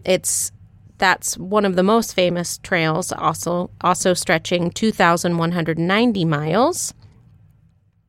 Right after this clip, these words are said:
Has a lot of history and all that kind of stuff. Like, there's a ton of books. Like, I think that it's one of the most,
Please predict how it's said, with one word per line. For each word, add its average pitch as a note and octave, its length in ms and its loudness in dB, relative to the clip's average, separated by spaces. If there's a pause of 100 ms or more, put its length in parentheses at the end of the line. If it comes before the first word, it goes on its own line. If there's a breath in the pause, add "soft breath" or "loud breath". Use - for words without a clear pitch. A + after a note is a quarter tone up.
(400 loud breath)
Has G#3+ 140 4
a G#3 60 2
lot G3+ 200 4
of - 60 -4
history C4 720 2
and F3+ 460 2 (360 loud breath)
all G#3+ 120 4
that G#3 180 -2
kind G#3+ 220 0
of G3+ 60 -4
stuff. - 360 0
Like, E3 220 -2 (120)
there's F3+ 460 0 (400)
a - 40 -20
ton A#3 420 2
of F#3 180 -2
books. - 380 0
Like, F#3 320 2 (340)
I G#3+ 120 -2
think C#4+ 280 -2
that D#4 260 4
it's - 240 -4
one G3+ 200 2
of G3 80 0
the F#3+ 100 2
most, F3+ 540 0